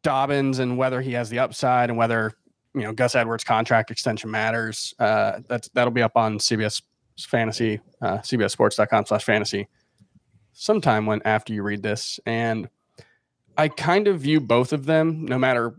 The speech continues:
you know, whether Dobbins is the lead back as we expect or whether Edwards gets the opportunity to be the lead back for some reason.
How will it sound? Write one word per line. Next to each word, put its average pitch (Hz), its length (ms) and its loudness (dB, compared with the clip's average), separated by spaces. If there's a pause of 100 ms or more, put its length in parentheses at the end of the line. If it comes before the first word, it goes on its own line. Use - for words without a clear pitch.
you 135 100 -2
know, 113 80 -2
whether 131 360 2
Dobbins 120 520 2
is 110 100 -6
the 113 80 -6
lead 117 220 -4
back 139 280 2
as 117 160 0
we 98 100 -8
expect 190 440 0
or 131 60 4
whether 110 260 2
Edwards 113 340 0
gets 110 200 -4
the 117 60 0
opportunity 131 480 2
to 123 80 -4
be 127 100 2
the 120 100 2
lead 123 280 -2
back 117 220 2
for - 80 -14
some 120 180 -4
reason. 120 260 -2